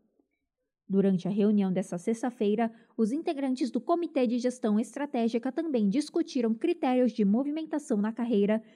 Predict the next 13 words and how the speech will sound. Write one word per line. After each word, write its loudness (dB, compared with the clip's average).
a -6
partir 0
de -4
indicadores 0
que -2
destacam -2
a 0
atuação -2
resolutiva 0
do -2
promotor 0
de 0
justiça. -4